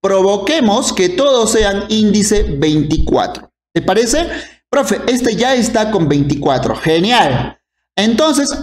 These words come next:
a este setenta y dos hay que colocarlo como veinticuatro. Quizás ya no deba multiplicar, sino debo dividir. Para que me dé veinticuatro, hay que dividirlo entre ¿cuánto, profe?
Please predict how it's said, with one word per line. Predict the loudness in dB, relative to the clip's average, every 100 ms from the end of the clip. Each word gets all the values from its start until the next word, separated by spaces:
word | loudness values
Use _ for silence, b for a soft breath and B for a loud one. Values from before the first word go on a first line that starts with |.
| -2
a | 0 2
este | 0 0
setenta | -2 0 0 0
y | 0
dos | 0 -2 -2
hay | 0 0 0
que | -2 0
colocarlo | 0 0 0 0 2 2
como | 0 0 2
veinticuatro. | 2 2 0 0 0 0 -2 -2 -6 -2
Quizás | 0 0 -2 -2
ya | 0
no | 0 0
deba | 2 2
multiplicar, | 0 0 0 0 0 0
sino | 0 0
debo | 2 2 2
dividir. | 2 2 2 0 -2 -6 B B B _ -4
Para | 0 0
que | 0
me | 0
dé | 0 0
veinticuatro, | 0 0 0 0 0 0 -2 -2 -6 -4
hay | -2 0
que | 0
dividirlo | 0 2 2 2
entre | 2 0 0
¿cuánto, | 0 0 0 -2
profe? | 0 0 0 -2 -4